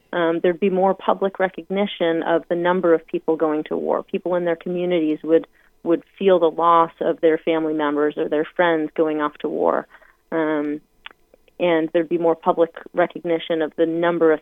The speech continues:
people who are fighting a war. Whereas when, when an administration can publicly declare that we're drawing down troops,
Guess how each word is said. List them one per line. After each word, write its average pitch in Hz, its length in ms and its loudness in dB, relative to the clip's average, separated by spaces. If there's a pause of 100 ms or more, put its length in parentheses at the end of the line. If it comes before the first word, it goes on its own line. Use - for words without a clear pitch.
(140)
people - 320 -4
who 156 140 -2
are 147 160 -2
fighting 160 240 0
a 151 60 -2
war. 156 560 0
Whereas 170 360 4 (160)
when, 165 360 -4
when 160 600 -4
an 165 140 -2
administration 175 720 -2
can - 160 -10
publicly 185 440 -6
declare 165 460 0
that 156 220 0
we're 156 100 -4
drawing 170 380 -2
down 156 240 -2
troops, - 360 -2